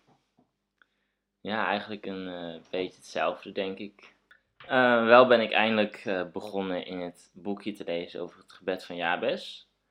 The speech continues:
Ehm, tot nu toe leest het echt super fijn. Het is makkelijk duidelijk uitgelegd, eh, maar het begint ook al gelijk heel goed. Ehm, hij heeft het over, ehm, dat we eigenlijk gewoon echt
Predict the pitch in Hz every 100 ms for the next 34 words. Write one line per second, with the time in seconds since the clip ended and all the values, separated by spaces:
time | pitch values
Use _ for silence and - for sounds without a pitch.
0 | _ _ _ _ _ 101 92 87 87 85
1 | - _ - - 117 123 120 110 101 90
2 | _ _ - 104 117 117 107 - - 113
3 | 107 - 82 85 - - - 98 - -
4 | 98 98 101 92 - - 87 87 - 82
5 | - 117 147 - _ 98 98 95 98 101
6 | 98 117 104 104 107 107 85 76 - -
7 | - 104 - _ _ _ _ _ _ _
8 | - 101 98 101 95 - - - - 107
9 | 104 107 - 98 95 98 98 95 92 90
10 | - 90 85 85 - _ _ _ _ -
11 | - 120 117 120 113 113 - 107 107 -
12 | - -